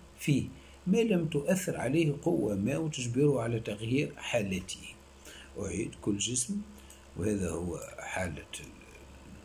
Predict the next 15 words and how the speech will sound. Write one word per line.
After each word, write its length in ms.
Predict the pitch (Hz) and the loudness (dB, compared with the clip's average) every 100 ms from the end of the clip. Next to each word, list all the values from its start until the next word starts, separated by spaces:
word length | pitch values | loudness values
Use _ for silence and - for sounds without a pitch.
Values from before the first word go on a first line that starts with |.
| - | -16
العطال، 500 | - - - 254 262 - - - - - | -10 -6 -2 -2 -2 -8 -20 -20 -16 -4
مبدأ 360 | 123 - 92 - | -2 0 -4 -8
العطال، 440 | - - - 214 - - - - - - | -10 -8 -6 -6 -10 -18 -20 -20 -20 -2
كل 120 | 220 | 2
جسم 380 | 180 185 156 147 | 4 2 2 0
يثابر 420 | 143 202 123 - | 4 4 4 -2
في 180 | - - | -6 -4
حالة 200 | 147 143 | -2 -2
السكون 380 | - - - 151 - | -2 -6 -8 -14 -8
أو 120 | 113 98 | -6 -4
الحركة 400 | - 156 170 151 | 0 0 2 4
المنتظمة 580 | 151 151 147 110 147 | 6 6 4 0 -4
في 140 | - 92 | -8 -6
خط 260 | - - | -4 -2
مستقيم 640 | 107 101 - - 170 220 | -2 -2 -4 -4 -2 -2